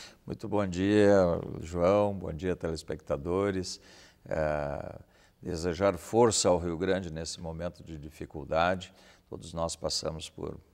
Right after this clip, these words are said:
fomos afetados de alguma forma com essa pandemia, com essa, com esses alagamentos, né? Então, desejar ao nosso telespectador aí que mantenha o pensamento positivo, força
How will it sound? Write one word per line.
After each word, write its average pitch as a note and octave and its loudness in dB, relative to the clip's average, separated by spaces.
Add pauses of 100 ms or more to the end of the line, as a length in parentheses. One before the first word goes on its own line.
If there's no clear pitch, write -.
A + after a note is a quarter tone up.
fomos E2 -4
afetados E2 2
de D#2+ -8
alguma D#2+ -4
forma D#2+ -2
com D#2 -12
essa - -10
pandemia, C#2+ -12
com D2 -10
essa, - -10 (560)
com - -16
esses E2 -8
alagamentos, D2+ -2
né? C#2+ -6 (260)
Então, - -12
desejar F2 -2
ao D#2 -2
nosso D#2+ -8
telespectador D#2 -6
aí D#2+ -4
que D#2+ -16
mantenha D#2 -6 (420)
o D#2+ -12
pensamento E2+ -6
positivo, F#2+ -4 (300)
força G2+ -2